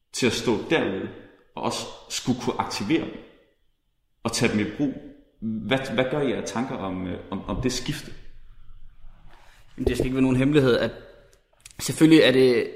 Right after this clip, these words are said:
Speaker 2: en, øh, jo en uddannelse, der fylder en værktøjskasse op, og man skal selv være i stand til at sætte det i spil, når man kommer ud. Men der er et meget stort fokus på uddannelsen om, og omsættelse af teori til praksis, og vi taler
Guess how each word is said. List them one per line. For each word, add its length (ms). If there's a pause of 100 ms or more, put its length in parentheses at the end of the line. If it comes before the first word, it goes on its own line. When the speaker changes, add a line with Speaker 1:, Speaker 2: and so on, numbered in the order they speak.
(120)
Speaker 2:
en, 220
øh, 280
jo 60
en 60
uddannelse, 340
der 80
fylder 240
en 140
værktøjskasse 520
op, 140
og 120
man 120
skal 140
selv 220
være 80
i 40
stand 200
til 60
at 60
sætte 220
det 60
i 40
spil, 320 (440)
når 60
man 120
kommer 180
ud. 180 (400)
Men 120
der 60
er 180
et 200
meget 200
stort 180
fokus 320
på 120
uddannelsen 400
om, 320
og 260
omsættelse 540
af 80
teori 300
til 100
praksis, 420
og 100
vi 60
taler 320